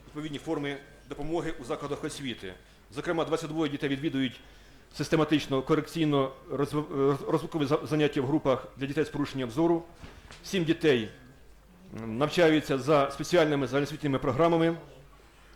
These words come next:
із корекційними заняттями. Двоє дітей охоплено інклюзивною формою навчання у школі номер десять і школі номер сім.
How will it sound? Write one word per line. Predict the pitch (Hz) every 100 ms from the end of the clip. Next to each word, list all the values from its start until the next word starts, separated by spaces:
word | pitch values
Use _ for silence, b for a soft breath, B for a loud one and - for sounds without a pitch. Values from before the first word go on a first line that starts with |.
| b -
із | 143 -
корекційними | 170 160 156 151
заняттями. | 151 151 147 143 139 139 B B B 123
Двоє | 185
дітей | 165 165 151
охоплено | 165 151 151
інклюзивною | - 175 170 160 165
формою | 160 170 160
навчання | 156 - 165 160 160
у | 160 151 180
школі | - 160
номер | 147 147 139
десять | 151 147 143 - B B B -
і | 160
школі | 170 151
номер | 156 156
сім. | - 156 151